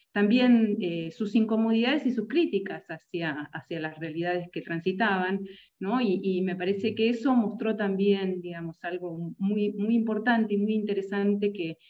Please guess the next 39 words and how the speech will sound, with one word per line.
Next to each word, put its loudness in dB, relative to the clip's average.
que 6
dio 6
lugar, 2
¿no? -4
a -12
aspectos -4
de, -6
de -2
ese -4
diálogo 0
que, -8
que 0
venimos -2
buscando. -4
También, 6
digamos, 0
tener 0
en 0
cuenta -2
que, -6
eh, -6
esta, 0
esto -2
de 2
haber 0
transitado 0
parte 0
de 2
un 0
programa 0
de 0
radio 2
en 2
pandemia 2
nos, -10
este, -12
exigió -4
muchas -4
cosas, -2